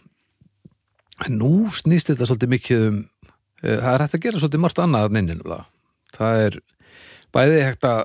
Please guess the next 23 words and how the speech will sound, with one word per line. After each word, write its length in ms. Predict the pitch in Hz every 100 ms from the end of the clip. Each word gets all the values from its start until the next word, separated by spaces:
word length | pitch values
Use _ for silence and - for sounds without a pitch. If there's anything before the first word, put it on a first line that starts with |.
| -
að 400 | 120 113 117 101
taka 340 | 143 127 123 113 113 - _ _
lán 380 | 135 123 156 233
og, 300 | 175 131 -
og 160 | 135 131
raða 240 | 143 139
þeim 160 | 139 135
niður 360 | 131 135 151 139
í, 120 | 131 - - - - _ - - -
á 120 | 127 120 120 110 -
mismunandi 560 | - 113 135 - 127 113
langa 200 | 113 113
tíma 320 | - 147 202 190
og, 300 | 135 - - _ - - - - - -
og 80 | 117
hægt 160 | 113
að 60 | 135
fá 40 | 139
lán 300 | 131 165 151
í 40 |
ákveðin 280 | 123 127 110
tíma 240 | 147 139 104
bara 480 | 117 107 107 104